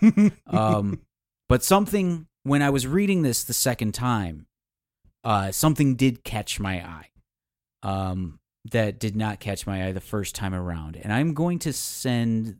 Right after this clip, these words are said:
Speaker 2: this to you
Speaker 1: Uh-oh.
Speaker 2: now.
Speaker 1: Okay.
Speaker 2: So look at that picture.
Speaker 1: Oh, suburban bliss.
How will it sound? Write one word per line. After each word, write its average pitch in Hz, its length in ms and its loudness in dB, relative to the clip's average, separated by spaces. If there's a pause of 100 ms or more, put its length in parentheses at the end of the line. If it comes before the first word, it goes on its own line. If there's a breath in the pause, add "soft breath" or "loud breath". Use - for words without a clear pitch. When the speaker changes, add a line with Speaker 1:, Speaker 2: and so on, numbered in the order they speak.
Speaker 2:
this 95 520 -6 (460)
to 131 180 -2
you 92 720 -2
Speaker 1:
Uh-oh. 120 360 -10 (120)
Speaker 2:
now. 92 400 -4 (220)
Speaker 1:
Okay. - 220 -16 (2500)
Speaker 2:
So 113 440 2
look 156 340 0
at 160 140 -2
that 123 220 0
picture. - 520 -8 (3000)
Speaker 1:
Oh, 277 200 -6
suburban 214 600 0
bliss. 208 540 -4